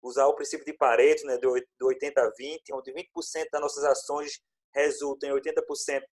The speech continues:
das nossas entregas, e s-, ser efetivo, é, é aceitar que a gente não vai conseguir fazer tudo nesse momento, é um momento de transição rápido, é, não preparado, a gente não fez a preparação devida da, da equipe, da própria infraestrutura da empresa pra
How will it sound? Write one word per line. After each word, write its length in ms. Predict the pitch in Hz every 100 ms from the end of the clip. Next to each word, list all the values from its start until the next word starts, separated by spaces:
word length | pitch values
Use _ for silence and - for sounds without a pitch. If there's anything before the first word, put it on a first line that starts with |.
| 127
das 120 | 131
nossas 300 | 147 170 127
entregas, 640 | 127 113 120 135 156 156 - _ _ - - _ _
e 260 | 123 160 170
s-, 320 | 165 - - _
ser 280 | - - 160
efetivo, 640 | 165 190 190 156 127 110 110
é, 180 | 156 165 -
é 460 | 135 139 135 - -
aceitar 760 | 156 - 190 180 - 135 123
que 100 | 135
a 40 |
gente 200 | 127 139
não 80 | 147
vai 140 | 143 143
conseguir 380 | 151 143 135
fazer 280 | 131 127 151
tudo 260 | - 160 160
nesse 220 | 135 131
momento, 360 | 123 117 127 135
é 40 |
um 60 | 139
momento 200 | 139 139
de 60 |
transição 640 | - 139 135 - 135 123 120 _ _ - - -
rápido, 760 | 117 131 156 - 170 151 160 - _ _ _ 98
é, 300 | 117 120 117 -
não 260 | 143 170 180
preparado, 600 | 165 151 131 131 147 143
a 40 |
gente 140 | 143
não 120 | 151 147
fez 140 | 147
a 60 | 156
preparação 560 | 151 151 143 143 147
devida 720 | 151 151 135 165 185 165 135 127
da, 140 | 120
da 160 | 120 117
equipe, 540 | - 147 165 - 147
da 120 | 135
própria 300 | 143 170 185
infraestrutura 580 | 202 - - - - 160
da 120 | 165
empresa 520 | 160 - 156 180 180 -
pra 320 | 139 131